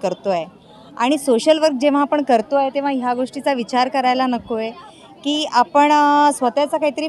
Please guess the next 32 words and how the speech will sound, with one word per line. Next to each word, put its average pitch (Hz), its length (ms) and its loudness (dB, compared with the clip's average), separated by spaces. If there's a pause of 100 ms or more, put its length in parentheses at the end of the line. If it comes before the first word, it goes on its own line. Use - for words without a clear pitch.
फायद्याचा 220 400 0
विचार 262 340 -2
न 240 200 0
करता 208 420 -4 (460)
आपण 233 360 2
खऱ्या 247 320 2
अर्थाने 330 360 -2
सोशल 269 320 -2
वर्क 220 220 -2
करायला 180 280 -2
पाहिजे, 175 240 -8
समाजाचा 247 540 -2
फायदा 233 300 -2
ज्याच्यामध्ये 226 520 -4
होईल 220 260 -2 (360)
असे 262 220 0
कार्य 240 280 0
करायला 185 380 -2
पाहिजेत. 202 360 -10 (640)
नावासाठी 269 600 2
नाही, 247 380 0 (340)
तर 294 160 0
खऱ्या 285 280 6
अर्थाने 262 480 0 (420)
ज्या 269 340 6 (140)
जस्टिससाठी 311 680 0
आपण 277 260 0
काम 226 260 0
करतो 240 280 -4
सोशल 220 340 -4
वर्कमध्ये, 214 380 -2
ते 359 120 -6